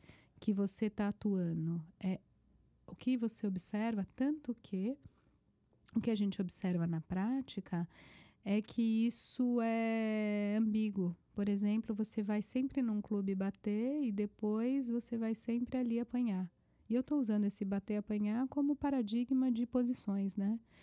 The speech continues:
O ativo ou passivo. É, aquela pessoa, sabe aquele, a gente tem até aquela expressão que é um pouco agressividade passiva.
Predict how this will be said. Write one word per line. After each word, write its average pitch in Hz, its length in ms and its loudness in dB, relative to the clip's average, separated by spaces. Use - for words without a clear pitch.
O 202 80 0
ativo 208 520 0
ou 202 80 0
passivo. 190 800 -2
É, 175 1400 0
aquela 196 680 -4
pessoa, 196 800 -4
sabe 226 320 -4
aquele, 190 800 -8
a 196 80 -4
gente 190 240 -4
tem 202 160 -4
até 196 300 -6
aquela 190 480 -8
expressão 196 1000 -4
que 196 160 -4
é 190 100 0
um 180 240 0
pouco 185 840 0
agressividade 190 800 -2
passiva. 180 680 -2